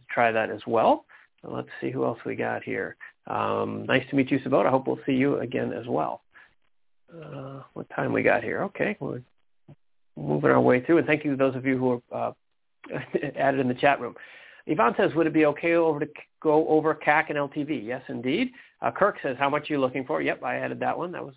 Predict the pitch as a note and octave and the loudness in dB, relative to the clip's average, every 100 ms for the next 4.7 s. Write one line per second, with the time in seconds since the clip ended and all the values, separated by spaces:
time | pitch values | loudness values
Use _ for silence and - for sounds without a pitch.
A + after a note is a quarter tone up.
0 | - C#3+ C#3 - C3+ - B2+ C#3+ - B2+ | -20 -8 -8 -4 -6 -4 -4 -4 -4 -12
1 | - - - B2+ - E2 - - - - | -12 -4 -2 0 -2 -8 -12 -20 -20 -20
2 | _ - A#2 A#2 C#3 C#3+ B2+ - C3+ - | _ 0 2 4 4 2 -2 -2 -2 -2
3 | B2 A#2+ - C#3 C#3+ C3 - A2+ B2 A#2+ | -6 -4 0 2 4 2 0 -2 -2 -6
4 | B2 B2 B2+ E3+ - G3 | -8 -6 -4 -4 0 0